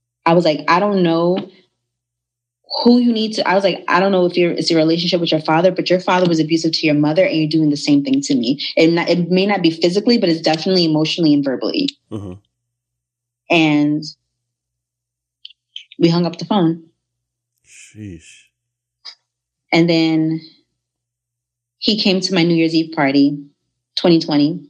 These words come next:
Speaker 2: All right.
Speaker 1: And we tried to,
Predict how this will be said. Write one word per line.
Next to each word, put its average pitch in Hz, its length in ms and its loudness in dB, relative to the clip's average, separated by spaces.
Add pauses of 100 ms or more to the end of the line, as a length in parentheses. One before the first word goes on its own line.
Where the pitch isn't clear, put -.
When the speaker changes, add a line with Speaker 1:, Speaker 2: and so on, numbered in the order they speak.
(680)
Speaker 2:
All 127 140 -8
right. 90 180 -12 (840)
Speaker 1:
And 147 680 2 (680)
we 170 140 2
tried 160 240 0
to, 160 300 0